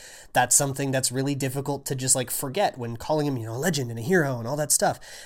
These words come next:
I don't think that makes it untrue, though. Like, I don't think it makes him not a, a hero to some people. I mean, look at how many athletes look up to him and used him as inspiration to become athletes in the first place. His impact on sports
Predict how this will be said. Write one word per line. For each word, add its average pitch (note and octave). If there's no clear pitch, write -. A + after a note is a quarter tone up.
I E3+
don't C#4
think B3+
that -
makes F3+
it F3
untrue, D#3+
though. D#4+
Like, C#3
I B2
don't D3+
think F3+
it B2+
makes D3
him C#3+
not B2
a, C#3+
a C3
hero C#3
to D#3+
some D3
people. D3+
I F3
mean, D#3+
look E3+
at F3+
how F3
many F3
athletes C3+
look E3
up F3+
to D3+
him A2+
and B2
used E3
him D#3
as C#3
inspiration D3
to E3
become D3+
athletes D#3
in C#3
the B2+
first -
place. -
His G#3
impact F3
on D#3
sports -